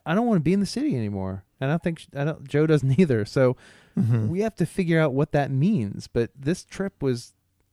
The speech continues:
Speaker 1: uh, it was just like this, "Oh, there's not a lot of people around.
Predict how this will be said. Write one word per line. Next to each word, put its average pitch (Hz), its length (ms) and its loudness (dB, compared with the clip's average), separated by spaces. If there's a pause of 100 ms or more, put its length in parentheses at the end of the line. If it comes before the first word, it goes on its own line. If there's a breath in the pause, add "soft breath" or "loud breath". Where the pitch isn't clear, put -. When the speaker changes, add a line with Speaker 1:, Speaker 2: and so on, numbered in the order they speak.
(160)
Speaker 1:
uh, 110 80 -14 (100)
it 151 120 -4
was 156 180 0
just - 240 -6
like 139 260 -4
this, 131 320 -4 (500)
"Oh, 147 500 0 (120)
there's 127 220 -2
not 165 160 -4
a - 20 -6
lot 151 160 -6
of 117 80 -8
people 165 320 -12
around. 160 460 -8